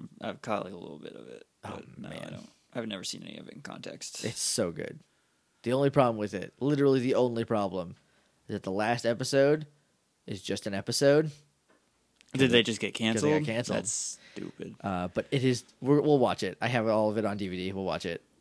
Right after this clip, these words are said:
Speaker 1: Sweet.
Speaker 2: It's great. Uh, so then they put the Zords together, and Zord has a new morph.
Speaker 1: Yeah, this is, I think, the only time this happens.
Speaker 2: Yeah, and you talked about this, like,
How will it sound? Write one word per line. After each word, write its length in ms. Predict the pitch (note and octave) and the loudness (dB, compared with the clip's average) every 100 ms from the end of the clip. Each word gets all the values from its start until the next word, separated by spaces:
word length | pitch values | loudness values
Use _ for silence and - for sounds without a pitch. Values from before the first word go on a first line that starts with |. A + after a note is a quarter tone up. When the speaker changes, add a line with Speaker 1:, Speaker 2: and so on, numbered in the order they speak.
| _ | _
Speaker 1:
Sweet. 240 | - A#2+ - _ _ - | -6 -4 -6 _ _ -10
Speaker 2:
It's 160 | G2+ | -10
great. 300 | - - - - _ _ - _ _ _ _ _ _ _ _ _ _ _ - | -8 -10 -10 -14 _ _ -20 _ _ _ _ _ _ _ _ _ _ _ -6
Uh, 260 | G2+ F#2 | -4 -4
so 140 | G2 D3+ | -4 2
then 320 | A#3 G#3+ F#3+ - _ _ _ _ - | 4 4 2 -4 _ _ _ _ -4
they 120 | D3 | 4
put 160 | F3 A3 | 6 6
the 80 | |
Zords 240 | D#3 D3 A#2 | 8 6 4
together, 420 | A#2+ A2 A2+ C3 - _ _ _ _ _ | 0 2 2 0 -6 _ _ _ _ _
and 120 | D3 C#3+ | 2 6
Zord 160 | G#3+ | 8
has 120 | G#3+ G#3 | 8 6
a 60 | |
new 200 | A3 B3 | 6 4
morph. 560 | B3+ C#4+ D#4 C#3+ - - _ _ _ _ _ _ _ _ _ _ _ | 4 6 8 6 2 -14 _ _ _ _ _ _ _ _ _ _ _
Speaker 1:
Yeah, 240 | F3 A3+ D#3 - | 8 8 6 0
this 160 | D#3+ | 2
is, 220 | G#3 G3 | 2 2
I 140 | G3 D3+ | 2 4
think, 220 | E3+ G3+ | 4 2
the 140 | F3 - | 0 0
only 440 | D3 F3+ F#3+ G3 | 0 2 2 2
time 420 | D#3 D#3 F#3 F3+ | 0 -2 -2 -2
this 160 | D#3 C#3+ | -4 -8
happens. 400 | C3+ D3+ E3 E3 | -8 -8 0 4
Speaker 2:
Yeah, 120 | D#3+ | 6
and 120 | A#2+ | 4
you 280 | D3+ G3 B3+ | 2 2 0
talked 280 | - F3 - | 0 -2 2
about 200 | D3 C#3 | 2 2
this, 160 | B2+ C3 | 0 4
like, 380 | B2 G#2+ - | 4 2 -4